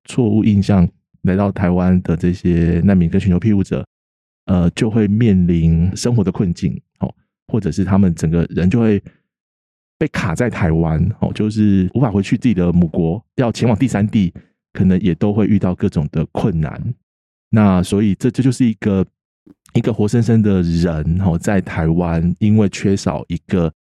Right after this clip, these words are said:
机制，然后，呃，导致基本生存、哦，人性尊严的这个权利就会陷入困境。我必须说，就是台湾政府为什么不喜欢呢？其实是因为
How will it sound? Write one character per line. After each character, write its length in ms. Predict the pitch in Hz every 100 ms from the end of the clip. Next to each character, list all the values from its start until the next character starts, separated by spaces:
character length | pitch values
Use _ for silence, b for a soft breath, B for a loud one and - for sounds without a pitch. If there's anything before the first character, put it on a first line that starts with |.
| _ _
机 220 | - 98
制， 340 | 92 104 85 -
然 160 | 82
后， 260 | 87 95 82 _ _ _ _
呃， 220 | 90 85 -
导 220 | 104 76
致 480 | 82 - 104 92 80 -
基 220 | - 135
本 260 | 135 80 80
生 320 | - 104 104
存、 340 | - - 65 - - -
哦， 160 | - 92
人 120 | 90
性 220 | - 110
尊 220 | 95 98
严 140 | 95 82
的 120 | 82
这 140 | 90
个 240 | 87 80 73
权 320 | - 85 82
利 260 | 90 82 82
就 200 | - 80
会 320 | 82 85 78 - _ _ _ _
陷 200 | - 196
入 100 | 175
困 280 | 165 - 151
境。 180 | - - - - _ _
我 100 | 90
必 80 | 90
须 60 | 110
说， 180 | 104 101
就 100 | 101
是 120 | 101 -
台 160 | 92 90
湾 80 |
政 140 | 98 113
府 60 |
为 40 | 110
什 60 |
么 60 | 92
不 60 | 120
喜 120 | 95
欢 180 | 101 107
呢？ 160 | 101 98
其 120 | 95
实 140 | 101
是 100 | 101
因 80 | 101
为 220 | 104 95